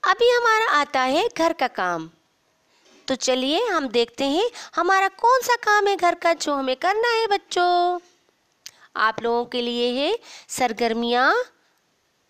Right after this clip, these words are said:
अलिफ, खाली जगह पुर कीजिए। मजलिस में दाखिल होने वाला अहले मजलिस को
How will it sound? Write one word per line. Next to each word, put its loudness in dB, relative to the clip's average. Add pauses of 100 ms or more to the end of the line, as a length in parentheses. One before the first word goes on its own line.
(120)
अलिफ, -2 (680)
खाली 0
जगह 0
पुर -4
कीजिए। -2 (480)
मजलिस -2
में -2 (320)
दाखिल 0
होने 0
वाला 0
अहले -2
मजलिस -2
को 0